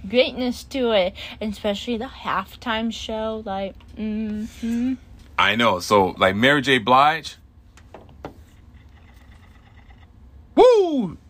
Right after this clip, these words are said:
Speaker 2: she killed it. Fifty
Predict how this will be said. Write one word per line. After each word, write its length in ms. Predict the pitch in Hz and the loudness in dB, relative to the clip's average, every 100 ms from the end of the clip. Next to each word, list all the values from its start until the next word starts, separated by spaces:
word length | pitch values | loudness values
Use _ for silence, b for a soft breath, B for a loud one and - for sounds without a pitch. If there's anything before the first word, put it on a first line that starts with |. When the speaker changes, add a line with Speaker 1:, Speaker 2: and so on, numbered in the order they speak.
| - - | -20 -20
Speaker 2:
she 200 | - 117 | -6 -6
killed 300 | 107 120 98 | 2 2 2
it. 80 | - - - - b b b b b - - _ | -2 -18 -20 -20 b b b b b -20 -20 _
Fifty 520 | 214 226 - 104 76 | 2 2 -4 -10 -10